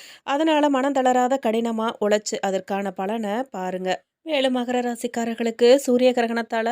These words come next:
ஆரோக்கிய பிரச்சனைகள் அதிகரிக்குங்க. அதுவும் உடல் சோர்வு மற்றும் மன அழுத்தம் அதிகரிக்கும். குடும்பத்துல பிரச்சனைகளை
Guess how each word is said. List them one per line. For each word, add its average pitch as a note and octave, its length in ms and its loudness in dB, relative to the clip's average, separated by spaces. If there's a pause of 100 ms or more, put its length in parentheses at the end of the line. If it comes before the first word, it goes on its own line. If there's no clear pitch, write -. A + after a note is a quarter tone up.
(180)
ஆரோக்கிய B3+ 420 0
பிரச்சனைகள் G3+ 560 -6
அதிகரிக்குங்க. F#3+ 680 -4 (500)
அதுவும் A3+ 420 2
உடல் A3 220 0
சோர்வு A3 420 -4
மற்றும் A3+ 300 -6
மன A3 260 -4
அழுத்தம் A3 420 -2
அதிகரிக்கும். G3 640 -4 (340)
குடும்பத்துல D4+ 460 2
பிரச்சனைகளை A#3 720 0